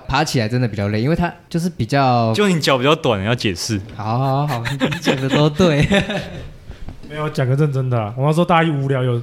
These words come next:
Speaker 3: 仔细算过两个的阶数，木栈道是比较多一点，而且它要弯来弯去。那就像你讲的，我们比较矮嘛，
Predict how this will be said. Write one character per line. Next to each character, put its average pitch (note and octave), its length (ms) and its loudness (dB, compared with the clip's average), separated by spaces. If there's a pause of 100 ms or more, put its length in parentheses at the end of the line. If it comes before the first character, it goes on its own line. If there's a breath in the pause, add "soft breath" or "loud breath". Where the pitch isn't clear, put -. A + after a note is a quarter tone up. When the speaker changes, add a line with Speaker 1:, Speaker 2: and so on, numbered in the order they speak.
(140)
Speaker 3:
仔 - 120 -4
细 C#3+ 160 0
算 D#3 160 0
过 D3 160 0
两 A#2+ 140 -2
个 A2 160 -4 (100)
的 A#2+ 120 -2
阶 B2 240 -2
数， B2 220 -2 (300 loud breath)
木 F3 120 2
栈 E3 100 4
道 D#3+ 120 2
是 D3+ 120 -4
比 C#3+ 100 -8
较 B2+ 120 0
多 A#2+ 220 -4
一 A#2+ 40 -2
点， G2+ 260 -8
而 D3 60 -4
且 D3 80 2
它 D3+ 60 2
要 D#3 80 4
弯 D3 200 2
来 A#2+ 140 0
弯 A#2 200 -2
去。 A#2 260 -8 (420 soft breath)
那 D3 80 -4
就 D#3 100 -2
像 E3 160 0
你 C#3+ 80 -4
讲 B2 220 -4
的， A2 60 -8
我 A2+ 60 -8
们 B2 100 -4
比 B2+ 60 -8
较 C#3+ 120 -4
矮 A2 160 -6
嘛， G2 180 -8